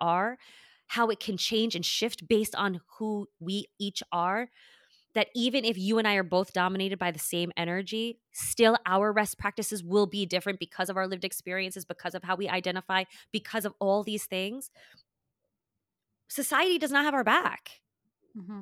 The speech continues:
Speaker 1: And we're trying to be well. We are desperately seeking therapists and all of these people and education that will help us. But it's,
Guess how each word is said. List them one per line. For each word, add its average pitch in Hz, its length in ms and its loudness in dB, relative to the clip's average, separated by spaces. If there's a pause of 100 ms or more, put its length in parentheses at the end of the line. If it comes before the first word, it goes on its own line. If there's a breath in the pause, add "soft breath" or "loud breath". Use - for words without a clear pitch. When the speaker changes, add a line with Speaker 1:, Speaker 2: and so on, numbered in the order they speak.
Speaker 1:
And 247 160 6
we're 277 100 6
trying 311 420 2
to 285 100 -6
be 254 160 -6
well. 220 300 -2
We 208 120 -2
are 208 100 0
desperately 220 680 -2
seeking 196 340 -8
therapists 226 720 -2 (280 loud breath)
and 214 200 0
all 262 280 4
of 220 160 -2
these 196 340 -2 (220 soft breath)
people 214 540 -2
and 196 140 -2
education 220 480 -4
that - 100 -4
will 180 80 -2
help - 360 -4
us. - 480 -6 (640)
But 233 120 6
it's, - 260 -4